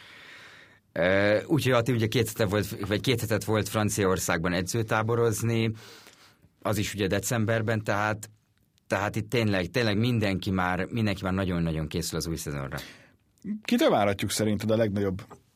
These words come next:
Speaker 2: előrelépést kétezer-huszonegyben? A magyarok közül most szigorúan.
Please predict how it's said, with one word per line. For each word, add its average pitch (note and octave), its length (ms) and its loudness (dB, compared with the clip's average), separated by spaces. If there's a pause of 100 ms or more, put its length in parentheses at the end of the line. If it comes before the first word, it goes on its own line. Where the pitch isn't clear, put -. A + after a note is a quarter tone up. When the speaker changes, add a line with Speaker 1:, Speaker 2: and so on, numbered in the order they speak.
(140)
Speaker 2:
előrelépést G2+ 840 0
kétezer-huszonegyben? G#2 1160 -6 (380)
A A#2 120 2
magyarok A2+ 420 2
közül F#2+ 260 -6
most F#2+ 180 -4
szigorúan. F#2+ 560 -4